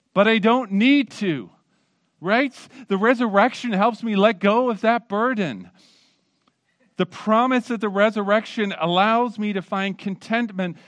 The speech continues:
within the constraints placed upon me,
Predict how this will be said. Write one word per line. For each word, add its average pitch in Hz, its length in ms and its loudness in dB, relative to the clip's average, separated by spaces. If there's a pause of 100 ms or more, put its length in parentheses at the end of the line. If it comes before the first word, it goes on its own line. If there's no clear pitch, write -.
(160)
within 202 560 2
the 311 120 4
constraints 233 1120 -6 (300)
placed 202 440 -2
upon 160 480 -6
me, 113 300 -12